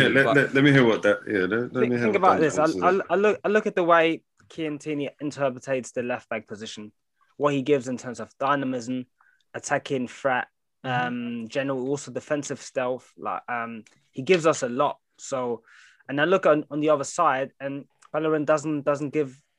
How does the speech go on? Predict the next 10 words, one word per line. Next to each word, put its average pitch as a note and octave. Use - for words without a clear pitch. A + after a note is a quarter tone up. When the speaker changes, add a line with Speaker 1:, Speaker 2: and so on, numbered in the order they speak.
Speaker 3:
um, C3
doesn't C#3
give C#3+
us C3
the A2+
same. G2
And A#2+
I C3+
know D3+
that C#3+